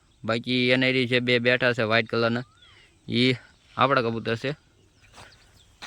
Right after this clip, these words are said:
બાકીના બે હમણાં ઉડતા થા. તો આ તમે જોવો છો એમ જે બે કબૂતર ઉતરે છે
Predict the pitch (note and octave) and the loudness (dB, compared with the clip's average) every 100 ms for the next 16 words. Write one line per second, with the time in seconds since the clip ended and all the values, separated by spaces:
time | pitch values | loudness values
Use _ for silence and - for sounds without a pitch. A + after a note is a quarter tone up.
0 | - - A2 B2 A#2+ D3 D3+ C3+ D3+ D#3 | -20 -6 0 0 0 0 0 -2 -4 -4
1 | D3+ D#3 C#3 D3 D#3 C#3+ C3+ B2 B2 B2 | -6 -6 -6 -8 -6 -8 -6 -8 -6 -2
2 | C3 C3 - _ _ _ A2 A#2 B2 B2 | -2 -4 -16 _ _ _ -8 -4 -2 -2
3 | A2+ B2 A#2+ A#2+ A#2+ B2+ _ _ _ - | 0 0 0 -2 -4 -6 _ _ _ -20
4 | - _ - A2 B2 A#2 A#2+ A#2 A#2+ B2 | -20 _ -8 2 4 4 0 0 0 0
5 | A#2+ A#2+ B2 | -2 -2 -2